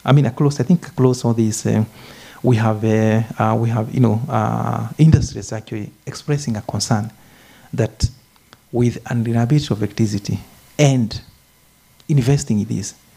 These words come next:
uh, renewable technologies, I get definitely that, you know, that's additional cost that, uh, you know, uh, manufacturing firms will need to spend on. Now, um, now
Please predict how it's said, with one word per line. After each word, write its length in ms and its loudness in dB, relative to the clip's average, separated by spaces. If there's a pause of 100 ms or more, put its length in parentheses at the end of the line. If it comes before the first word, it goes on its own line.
(380)
uh, 540 -2
renewable 340 2
technologies, 680 -4 (140)
I 80 0
get 220 0
definitely 360 0
that, 240 -4
you 200 0
know, 180 0 (220)
that's 440 -4 (120)
additional 480 0
cost 260 -2
that, 240 -6
uh, 40 0 (220)
you 60 -2
know, 220 0 (480)
uh, 560 -2
manufacturing 480 2
firms 360 0
will 80 2
need 220 0
to 140 0 (240)
spend 400 2
on. 180 0 (580)
Now, 220 4
um, 380 -2 (1500)
now 340 0